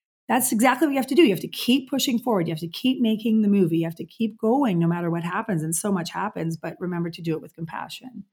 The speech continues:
Thank you so much, Zach, and all the filmmakers for sharing all of your talent and all of your insight with us. And thank you out there for joining us for this great chat.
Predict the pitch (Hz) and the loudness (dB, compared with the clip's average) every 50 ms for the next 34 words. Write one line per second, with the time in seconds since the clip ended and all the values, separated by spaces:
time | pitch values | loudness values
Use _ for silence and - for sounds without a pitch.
0 | _ _ _ _ 233 220 220 220 302 277 - - 277 285 285 285 277 226 - 254 | _ _ _ _ 2 2 2 4 2 0 4 6 6 6 6 6 4 4 2 2
1 | 247 220 214 214 220 262 294 294 - - - 202 190 190 196 - 196 202 208 202 | 4 4 6 4 4 2 2 -2 -4 -4 0 0 2 2 0 0 0 -2 -2 -2
2 | - 214 202 196 190 190 214 220 220 - - 208 190 185 180 175 165 - - _ | -2 -2 0 0 0 0 -2 -2 -4 -4 -2 -2 0 0 0 -2 -4 -6 -10 _
3 | _ _ _ _ _ _ _ _ _ _ - - 262 233 240 240 240 240 240 233 | _ _ _ _ _ _ _ _ _ _ 0 4 4 6 6 6 6 4 4 2
4 | - - 208 214 220 220 214 208 214 208 - 208 190 190 202 214 233 254 254 254 | 2 2 4 4 4 4 2 0 -2 -2 0 2 2 2 4 4 4 2 2 2
5 | - - 196 190 185 190 - - 196 196 190 190 196 - - 202 202 - 214 190 | 0 -2 -2 0 0 0 0 0 0 0 2 0 0 0 0 -2 0 0 0 0
6 | 170 170 160 160 160 - 165 - - - _ _ 208 214 226 220 - - 277 254 | 0 0 0 -2 -2 -4 -4 -6 -8 -10 _ _ 0 0 0 -2 -2 0 2 2
7 | 262 233 254 277 330 392 415 339 247 208 160 185 185 185 190 214 202 170 208 202 | 2 2 6 6 8 8 8 8 6 4 2 0 -2 0 0 0 0 2 2 4
8 | 214 233 240 208 170 165 185 190 - - 190 185 180 - - 196 180 170 - - | 4 4 4 2 2 0 0 -2 -4 -6 -4 -4 -4 -4 -2 -2 -2 -2 -2 -4
9 | - 170 147 156 180 - - | -2 -2 0 0 -2 -2 -6